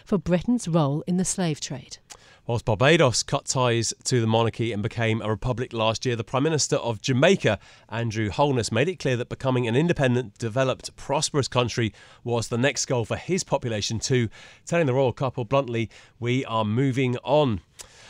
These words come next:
Speaker 2: Well, joining us now is Nick Draper, former director of U C L's, uh, Centre for the Study of Legacies of British Slavery. Nick, thanks so much for joining us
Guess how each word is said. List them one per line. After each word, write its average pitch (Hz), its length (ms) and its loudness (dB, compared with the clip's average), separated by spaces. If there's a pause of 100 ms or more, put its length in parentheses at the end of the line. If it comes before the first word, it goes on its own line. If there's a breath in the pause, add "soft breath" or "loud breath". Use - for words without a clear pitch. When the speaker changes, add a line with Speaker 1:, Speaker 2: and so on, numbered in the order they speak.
Speaker 2:
Well, 143 100 2
joining 175 260 6
us 139 140 4
now 147 280 6
is 131 400 0
Nick 170 180 0
Draper, 139 300 2
former 214 260 4
director 139 420 0
of 120 460 0
U 135 320 -2
C 143 240 2
L's, 131 440 2
uh, 123 160 -2
Centre 139 540 0
for 131 180 -8
the 117 80 -8
Study 131 480 -2
of 113 340 -4
Legacies 117 720 -4
of 107 260 -6
British 117 320 -4
Slavery. 107 460 0 (420 loud breath)
Nick, 220 200 0
thanks 233 220 0
so 208 60 0
much 175 180 0
for 156 80 -2
joining 135 320 6
us 113 220 2